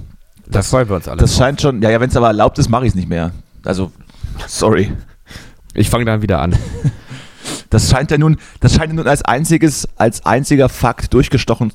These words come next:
Speaker 2: äh, äh, zu sein, dass das definitiv kommt. Wahrscheinlich möchte man damit den Steuereinnahmen so ein bisschen, äh, die Nichtsteuererhöhung der F D P bezahlen. Ich bin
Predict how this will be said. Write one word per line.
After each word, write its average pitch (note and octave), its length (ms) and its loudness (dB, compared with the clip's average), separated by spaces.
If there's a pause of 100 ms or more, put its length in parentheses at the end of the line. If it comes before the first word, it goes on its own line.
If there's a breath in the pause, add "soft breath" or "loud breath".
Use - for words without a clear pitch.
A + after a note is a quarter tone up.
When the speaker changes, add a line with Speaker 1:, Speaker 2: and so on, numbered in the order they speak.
(120)
Speaker 2:
äh, F#2+ 240 0 (440)
äh, G2 220 4
zu G2 160 -2
sein, G#2 360 2 (920 soft breath)
dass - 160 -2
das - 220 -2
definitiv B2+ 500 0
kommt. A2 340 2 (1080 soft breath)
Wahrscheinlich B2+ 400 2
möchte D#3+ 220 0
man D3+ 180 2
damit D3 220 2
den C#3 80 2
Steuereinnahmen C3 580 2
so B2+ 80 2
ein A2 80 -2
bisschen, A#2+ 480 0 (1040 loud breath)
äh, G#2+ 340 4 (880 loud breath)
die A#2 100 4
Nichtsteuererhöhung G#2 1000 2
der F#2 140 0
F - 80 0
D - 100 -6
P A2+ 120 -2
bezahlen. - 480 -6 (1500)
Ich - 60 2
bin A2+ 180 2